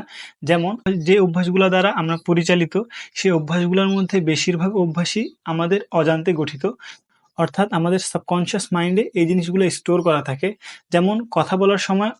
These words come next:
হাত নাড়ানো অথবা কথা বলার সময় অনেক সময় আমরা নখ কামড়াই। এই জিনিসগুলো কিন্তু আমাদের অভ্যাস এবং এই অভ্যাসগুলো আমাদের অজান্তে গঠিত হয়েছে। আমরা কখনো চাইনি যে আমরা যখন কথা বলবো তখন আমরা নখ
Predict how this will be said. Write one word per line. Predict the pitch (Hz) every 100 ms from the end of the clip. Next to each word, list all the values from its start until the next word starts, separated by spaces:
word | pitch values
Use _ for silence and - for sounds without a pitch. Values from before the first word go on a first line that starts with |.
| _ _ _ _
হাত | - - 170 156
নাড়ানো | 143 139 160 214
অথবা | 151 139 165 165
কথা | 160 139 175
বলার | 180 180
সময় | - 175 180
অনেক | 170
সময় | - 180
আমরা | 175 180 202 - - -
নখ | 160 185 185
কামড়াই। | 165 147 160 226 - - -
এই | 196
জিনিসগুলো | 190 196 180 185 202
কিন্তু | 196 202 202 220 - _ _ _
আমাদের | 165 165 175 196
অভ্যাস | 165 131 160 175
এবং | 170 165 180
এই | 180
অভ্যাসগুলো | 160 151 175 175 196
আমাদের | 190 170 175 240
অজান্তে | - 170 170 170 185
গঠিত | 160 156 147
হয়েছে। | 151 143 185 226 _ - - -
আমরা | 165 180
কখনো | 180 196 196 -
চাইনি | 175 180 202 247
যে | 165 151 160 -
আমরা | 160 160 165 170
যখন | 170 185
কথা | 175 156 185
বলবো | 185 165 175
তখন | 160 160
আমরা | 160 165 165 - - 151
নখ | 170